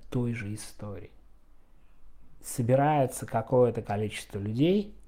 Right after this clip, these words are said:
с политически разными взглядами, но в эмиграции у всех,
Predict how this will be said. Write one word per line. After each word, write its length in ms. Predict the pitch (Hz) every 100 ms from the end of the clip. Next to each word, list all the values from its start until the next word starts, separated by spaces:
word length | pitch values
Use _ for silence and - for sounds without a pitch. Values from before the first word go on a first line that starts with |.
| - - - - - - - - - - -
с 60 | -
политически 680 | - 127 127 123 - - -
разными 420 | 123 120 117 110
взглядами, 640 | 110 110 123 117 107 101
но 200 | 101 104
в 100 | 104
эмиграции 840 | 101 110 120 180 202 - 185 190 185 - - - - - -
у 60 | 120
всех, 480 | - - 156 156